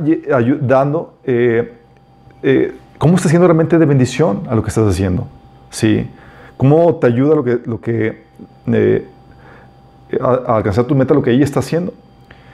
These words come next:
Pide y recibe con gusto su, su rele-, retroalimentación. Es parte de, y fíjate cómo pa-, cómo esto parte de intimar emocionalmente con ella, de abrirte con ella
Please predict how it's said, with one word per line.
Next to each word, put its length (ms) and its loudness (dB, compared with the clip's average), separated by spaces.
Pide 500 2
y 40 -2
recibe 300 0
con 160 0
gusto 220 0
su, 440 2
su 180 0
rele-, 440 2
retroalimentación. 920 0
Es 140 0
parte 360 0
de, 220 -4
y 60 -6
fíjate 240 2
cómo 240 2
pa-, 140 -2
cómo 380 -2
esto 300 2
parte 360 0
de 220 -2
intimar 600 0
emocionalmente 480 0
con 140 -2
ella, 160 2
de 80 2
abrirte 400 0
con 160 -2
ella 240 -2